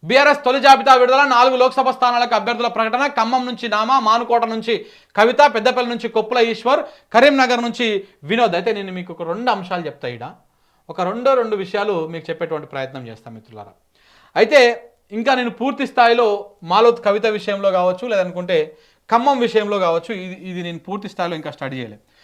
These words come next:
కానీ వినోద్ గారి విషయంలో చూస్తే, ఎందుకంటే వినోద్ విషయంలో ఈడ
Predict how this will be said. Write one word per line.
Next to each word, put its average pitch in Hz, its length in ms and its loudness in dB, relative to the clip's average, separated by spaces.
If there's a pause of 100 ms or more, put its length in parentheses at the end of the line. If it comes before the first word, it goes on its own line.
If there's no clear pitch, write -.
(240)
కానీ 262 440 2 (300)
వినోద్ 294 360 8
గారి 294 200 10
విషయంలో 247 520 0
చూస్తే, 180 460 -4 (360)
ఎందుకంటే 294 420 4
వినోద్ 294 320 6
విషయంలో 294 480 6
ఈడ 254 340 8